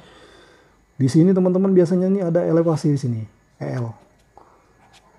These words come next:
Nah, ini elevasi artinya ketinggian dari permukaan air laut, teman-teman.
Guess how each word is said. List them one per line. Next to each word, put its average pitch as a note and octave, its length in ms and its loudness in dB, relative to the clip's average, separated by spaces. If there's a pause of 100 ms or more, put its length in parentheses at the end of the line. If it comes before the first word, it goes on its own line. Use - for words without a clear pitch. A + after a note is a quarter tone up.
Nah, A2 240 -10
ini D3+ 160 -4
elevasi C#3 640 0
artinya C#3+ 320 -2
ketinggian D3+ 480 4
dari C3+ 180 0
permukaan C3+ 460 -2
air C3 100 -4
laut, D3 220 -2
teman-teman. C#3 560 -2